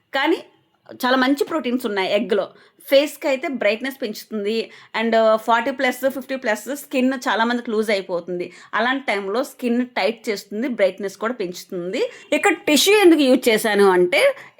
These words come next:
ఎగ్ వైట్ మన ఫేస్ మీద అప్లై చేసేసరికి కారిపోతూ ఉంటుంది, and ఒకేసారి అప్లై చేస్తే పెద్దగా అంటుకోదు స్కిన్కి. అయితే టిష్యూ పెట్టి మరికొంచెం లిక్విడ్ అప్లై చేస్తే ఏమవుతుందంటే మరికొంచెం ఎక్కువ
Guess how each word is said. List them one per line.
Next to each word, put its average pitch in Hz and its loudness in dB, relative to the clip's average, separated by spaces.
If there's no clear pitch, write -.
ఎగ్ 254 2
వైట్ 359 0
మన 277 0
ఫేస్ 277 2
మీద 311 2
అప్లై 254 0
చేసేసరికి 208 0
కారిపోతూ 311 0
ఉంటుంది, 202 0
and 294 0
ఒకేసారి 294 2
అప్లై 262 0
చేస్తే 240 -2
పెద్దగా 226 2
అంటుకోదు 269 0
స్కిన్కి. 240 -2
అయితే 320 0
టిష్యూ 320 -2
పెట్టి 277 0
మరికొంచెం 311 0
లిక్విడ్ 277 0
అప్లై 240 0
చేస్తే 180 -2
ఏమవుతుందంటే 226 -4
మరికొంచెం 247 -2
ఎక్కువ 359 -4